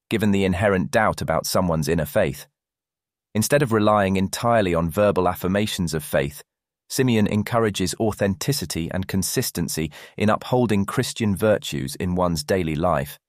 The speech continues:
This practice is seen as tangible evidence of one's commitment to their faith. Further, Simeon points out the transformative power of Christian principles,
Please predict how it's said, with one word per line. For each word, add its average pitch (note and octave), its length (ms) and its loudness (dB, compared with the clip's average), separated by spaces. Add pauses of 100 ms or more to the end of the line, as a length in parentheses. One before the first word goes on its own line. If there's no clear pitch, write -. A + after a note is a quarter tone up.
(540)
This B2 160 -2
practice - 500 -2 (160)
is F#2+ 140 -4
seen G#2 180 0
as F#2 140 -2
tangible G#2+ 560 -2
evidence G#2+ 500 0
of E2+ 140 -6
one's F#2+ 180 0
commitment G2 540 -2
to - 100 -6
their D2+ 160 0
faith. D#2+ 420 -2 (600)
Further, G#2 400 4 (280)
Simeon B2 360 2
points G#2+ 320 -2
out G2+ 180 2
the F2 100 -4
transformative G2 840 -2
power E2 360 0
of D2 120 -2
Christian E2+ 420 -4
principles, D2 680 -4